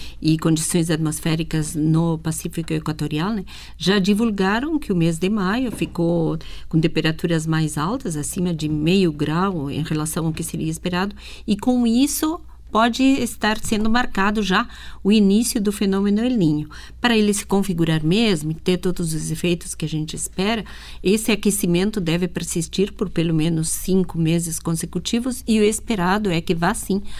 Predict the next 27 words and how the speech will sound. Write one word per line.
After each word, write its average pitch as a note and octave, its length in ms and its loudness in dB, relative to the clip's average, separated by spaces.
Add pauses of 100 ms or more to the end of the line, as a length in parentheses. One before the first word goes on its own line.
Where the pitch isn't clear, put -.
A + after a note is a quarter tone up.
(160)
até G3 300 2
o G3 80 4
próximo G3 540 0
ano. D3+ 280 0
Então F#3+ 380 2
teremos D#3+ 400 2
um D#3+ 160 2
El G3 140 2
Niño B3+ 320 2 (360)
que - 140 0
pelos F3+ 500 2
modelos G3 680 2
deve, D#3+ 260 -2
deve E3 300 -2
ser E3+ 240 0
mais F3+ 400 2
intenso, F3+ 520 -2
mais E3 220 -2
forte F#3 500 -2 (360)
nos F#3 200 4
meses F#3 800 0
de F3 400 4
outubro, F3+ 560 2
novembro, E3+ 420 0
dezembro F3 640 0
e F3 100 2
janeiro, F3+ 640 2